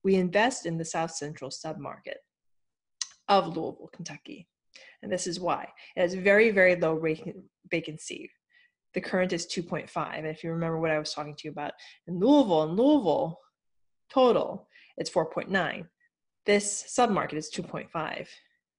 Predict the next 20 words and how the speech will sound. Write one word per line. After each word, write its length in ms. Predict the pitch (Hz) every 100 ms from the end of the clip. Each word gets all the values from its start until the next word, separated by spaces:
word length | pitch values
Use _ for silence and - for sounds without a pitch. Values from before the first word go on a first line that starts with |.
| _ _ -
And 140 | 170
it's 240 | 180 175 -
even 240 | 190 185
actually 340 | 170 165 170
lower 640 | 165 175 196 185 147 - - _ - -
for 100 | -
the 120 | 180 180
asset 360 | 175 - -
class 240 | - - -
that 120 | 196
we 100 | 151
are 60 | -
targeting. 640 | - 165 170 - - 170 _ - _ -
The 60 |
current 280 | - 196 185
va-, 180 | 175 -
vacancy 360 | 180 190 196 170
rate 240 | 170 - -
for 180 | 170 165
the 160 | 165